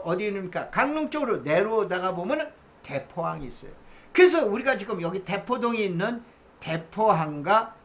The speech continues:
그 다음에 어디 동명항이라고 그러는 걸 수도권에 있는 분들이 아파트에서부터 상당히 선호한 지역이기 때문에 밑에 있는 건 대포항,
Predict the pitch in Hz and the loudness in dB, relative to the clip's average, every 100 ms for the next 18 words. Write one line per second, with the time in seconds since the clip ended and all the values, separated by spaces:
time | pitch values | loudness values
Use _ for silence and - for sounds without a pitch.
0 | - 143 226 285 311 254 - 320 - - | -12 2 4 6 6 4 4 2 0 -14
1 | - - 170 214 302 330 349 339 277 208 | -20 2 4 4 0 4 8 10 8 4
2 | 180 156 143 139 139 143 135 143 185 220 | 0 -2 -2 -2 -2 -2 -4 -6 -4 -6
3 | - - - - - 359 339 - 339 302 | -8 -20 -12 -6 0 4 4 6 4 4
4 | 269 214 196 170 170 160 170 175 247 - | 0 -2 -4 -4 -6 -4 -4 -2 -6 -10
5 | - 135 - - 285 349 359 294 294 - | -4 -2 0 2 2 2 0 0 -2 0
6 | 240 - 285 392 403 392 370 349 311 285 | -2 -2 -8 -6 -4 -2 2 4 4 -2
7 | - 214 202 180 170 - 156 135 135 156 | -2 -2 0 0 -2 -4 -6 -4 -6 -4
8 | 175 226 - - - - 131 165 196 208 | -4 -6 -10 -20 -20 -20 -8 -8 -2 2
9 | 196 180 165 156 165 165 120 - 131 127 | 4 2 -4 -6 -8 -10 -14 -6 -4 -4
10 | 107 | -6